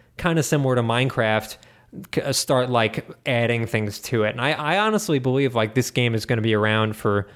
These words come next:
three to four years. Um, I, there's a really strong fan base already, and if they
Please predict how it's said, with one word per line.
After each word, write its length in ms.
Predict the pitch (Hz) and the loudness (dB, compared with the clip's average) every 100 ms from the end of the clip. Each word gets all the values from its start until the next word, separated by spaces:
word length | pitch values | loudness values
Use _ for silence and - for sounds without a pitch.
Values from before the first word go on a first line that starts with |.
| - _ - | -20 _ -8
three 320 | 120 113 113 | -2 2 2
to 80 | 107 | 0
four 600 | - 110 107 101 107 - | 0 0 2 2 -2 -4
years. 600 | 110 107 107 101 - - - | -2 2 2 0 -4 -8 -2
Um, 420 | 120 107 104 110 - - 151 151 - - 127 | 2 2 0 -8 -12 -16 -12 -12 -10 -8 -2
I, 240 | 120 120 | -2 0
there's 200 | 135 123 123 | -2 -2 -4
a 80 | 135 | -2
really 320 | 123 135 127 117 | 0 2 0 -2
strong 360 | - 127 117 | -2 -2 -2
fan 220 | - 110 110 | 0 0 2
base 200 | 110 117 | 0 2
already, 300 | 110 123 139 | 2 2 2
and 100 | 120 | 0
if 120 | - | 0
they 220 | 110 | 0